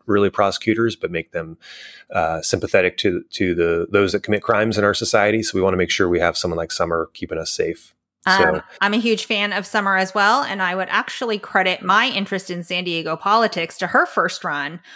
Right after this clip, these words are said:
Speaker 2: for district attorney. Um, she's the first candidate I ever donated to. She's the first fundraiser I ever attended,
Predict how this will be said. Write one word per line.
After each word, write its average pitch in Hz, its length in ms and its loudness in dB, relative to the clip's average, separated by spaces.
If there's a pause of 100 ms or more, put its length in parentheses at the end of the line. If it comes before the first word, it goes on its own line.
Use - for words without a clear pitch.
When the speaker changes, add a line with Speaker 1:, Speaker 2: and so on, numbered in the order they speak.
(140)
Speaker 2:
for 196 300 2
district 180 420 -4
attorney. 185 680 -2
Um, 147 260 -2
she's 185 240 -6
the - 80 -8
first 185 340 0
candidate 202 400 0
I 190 120 4
ever 190 200 0
donated 208 460 0
to. 311 400 -2
She's 170 460 -6
the 185 80 -8
first 180 440 -4
fundraiser 208 640 2
I 165 160 0
ever 175 300 0
attended, 208 540 -2